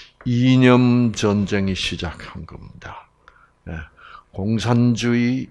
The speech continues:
이념과 이, 에, 그, 어, 소-, 소련이 심어놓은 공산주의 이론과 이념과,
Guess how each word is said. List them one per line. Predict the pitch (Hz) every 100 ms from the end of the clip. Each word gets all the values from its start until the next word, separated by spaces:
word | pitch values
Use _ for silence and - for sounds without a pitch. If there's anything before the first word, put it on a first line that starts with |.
| -
이념과 | 110 101 95 90 - - 92 113 131 - - - - -
이, | 98 92 90 87 - _ _ -
에, | 69 - - _ _ _ -
그, | 92 87 82 - -
어, | - - - 90 92 _ - _ - _ _ - -
소-, | - - - -
소련이 | - - 104 113 107 107 117 127 110 - - _ - - - - 101 110 107 -
심어놓은 | - - 123 107 98 104 120
공산주의 | 110 - 101 107 - 107 110 113 110
이론과 | 98 90 82 - 73 60 - 80 87 90
이념과, | 110 104 95 90 78 67 76 120